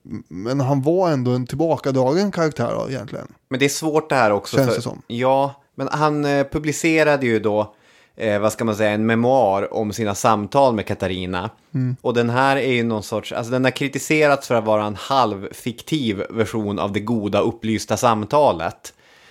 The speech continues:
Speaker 2: Så att där kan han ha en tendens också att bara visa, så här går det till när en filosof pratar med makten.
Speaker 1: Ja, just det. Bra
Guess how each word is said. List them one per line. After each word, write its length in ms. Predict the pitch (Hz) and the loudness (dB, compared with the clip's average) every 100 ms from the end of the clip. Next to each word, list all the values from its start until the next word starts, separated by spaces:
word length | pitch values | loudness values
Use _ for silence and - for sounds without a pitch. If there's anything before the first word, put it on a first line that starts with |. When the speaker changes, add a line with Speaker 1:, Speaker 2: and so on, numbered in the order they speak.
| _ | _
Speaker 2:
Så 140 | - 123 | -2 -2
att 220 | - 120 | -2 0
där 160 | 123 123 | 0 2
kan 120 | 139 | 0
han 100 | 127 | 0
ha 80 | 123 | 2
en 80 | 113 | 0
tendens 560 | 120 113 127 127 120 110 | -2 0 0 0 -2 -4
också 240 | 95 110 | -4 -6
att 120 | 98 | -2
bara 180 | 107 101 | 2 2
visa, 480 | 104 104 - 101 95 - _ _ - | 0 -4 -2 -2 -4 -10 _ _ -8
så 160 | - | -2
här 200 | 117 113 | 2 2
går 160 | 110 113 | 4 2
det 60 | 110 | 2
till 440 | 151 131 95 87 117 | 2 0 0 -6 -2
när 160 | 113 | 0
en 100 | 107 | 0
filosof 680 | - 107 101 113 107 98 - - | -2 -4 0 2 2 0 -10 -6
pratar 360 | 113 104 107 104 | 2 2 2 -2
med 120 | 107 | 2
makten. 600 | 131 - - 73 58 101 - - | 0 0 -8 -10 -8 -12 -16 -2
Speaker 1:
Ja, 380 | 147 143 147 143 | 2 4 4 4
just 380 | 156 175 - | 2 0 -2
det. 220 | 127 120 - | 0 0 -2
Bra 720 | 131 127 151 180 165 131 | -4 2 4 6 4 2